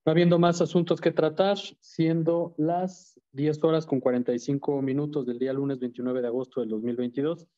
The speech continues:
se levanta la quinta sesión ordinaria de la Comisión de Asuntos Político-Electorales del Congreso de la Ciudad de México. Gracias a todas y a todos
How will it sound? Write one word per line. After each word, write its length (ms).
se 100
levanta 300
la 100
quinta 320
sesión 380
ordinaria 480
de 80
la 100
Comisión 420
de 80
Asuntos 380
Político-Electorales 1040
del 180
Congreso 440
de 60
la 100
Ciudad 220
de 80
México. 440
Gracias 380
a 100
todas 240
y 40
a 80
todos 400